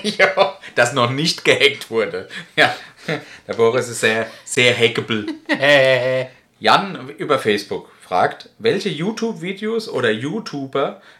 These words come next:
Speaker 1: guckt ihr denn ernsthaft gerne, ganz ohne Fremdscham oder Wut?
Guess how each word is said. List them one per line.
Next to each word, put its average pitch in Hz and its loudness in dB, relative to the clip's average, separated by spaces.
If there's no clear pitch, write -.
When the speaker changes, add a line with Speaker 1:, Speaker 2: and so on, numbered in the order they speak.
Speaker 1:
guckt - -10
ihr 165 4
denn 147 0
ernsthaft 160 -2
gerne, 101 2
ganz 143 0
ohne 143 0
Fremdscham 123 -4
oder 107 -4
Wut? 92 -16